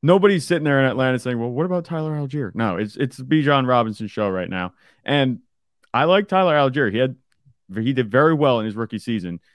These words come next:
you know, over a thousand yards rushing. But like you said, it's just not going to be split between those two. You look at,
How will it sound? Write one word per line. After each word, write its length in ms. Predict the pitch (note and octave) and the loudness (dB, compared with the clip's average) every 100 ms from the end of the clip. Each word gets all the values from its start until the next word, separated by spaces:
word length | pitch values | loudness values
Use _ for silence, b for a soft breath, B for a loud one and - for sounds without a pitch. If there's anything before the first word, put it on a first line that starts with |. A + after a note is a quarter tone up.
| - | -10
you 80 | G2+ | -4
know, 140 | G#2 | -2
over 160 | A#2 A2+ | 0 0
a 60 | |
thousand 340 | A#2 A#2 G#2 G#2+ | 0 0 0 -2
yards 220 | G2+ F2+ | -2 -2
rushing. 380 | A2+ - E2+ E2 | -2 -2 -10 -4
But 180 | A2 _ _ _ _ _ - _ _ - | -6 _ _ _ _ _ -20 _ _ -2
like 160 | A#2+ | -2
you 60 | F#2+ | -2
said, 300 | - F2 D2+ _ _ _ _ | -2 -2 -2 _ _ _ _
it's 180 | C3+ B2 | -4 -2
just 220 | D#3+ C3+ | -2 0
not 260 | C3+ C#3 C3 | 2 0 0
going 220 | B2+ B2 | -2 -2
to 60 | G#2+ | -2
be 160 | G#2+ | -6
split 420 | - - A2 E2 _ | -8 -4 -2 -2 _
between 300 | A2 - A2 | -14 -8 -6
those 220 | F#2+ F2+ - | -6 -8 -8
two. 180 | G2+ | -10
You 180 | F2+ A2+ | -6 -4
look 200 | C3+ C3+ | -4 2
at, 220 | B2+ A#2+ | 2 2